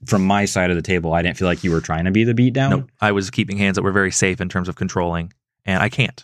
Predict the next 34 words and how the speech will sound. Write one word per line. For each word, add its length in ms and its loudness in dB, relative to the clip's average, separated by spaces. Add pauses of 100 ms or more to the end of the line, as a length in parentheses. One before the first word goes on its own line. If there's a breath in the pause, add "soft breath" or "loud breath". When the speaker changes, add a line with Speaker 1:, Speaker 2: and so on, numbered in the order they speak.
(100)
Speaker 2:
I 60 -2
can't 200 -2
do 80 -2
that 140 -2
right 160 -2
now. 240 -4
I 60 2
don't 120 2
have 220 2
the 80 4
ability 320 2
to 120 0
end, 260 0 (380 soft breath)
'cause 120 4
I'm 140 4
planning 280 4
on, 400 0
what 160 0
I'm 80 -2
comf-, 260 -2
usually 500 2 (440)
planning 280 0
towards 300 -2
is 320 0 (640 soft breath)
Monastery 320 0
Mentor, 520 0 (480 soft breath)
which 160 4
just 180 2
ends 160 2
the 60 2
game 160 2
in 40 0
two 140 -2
turns 400 -6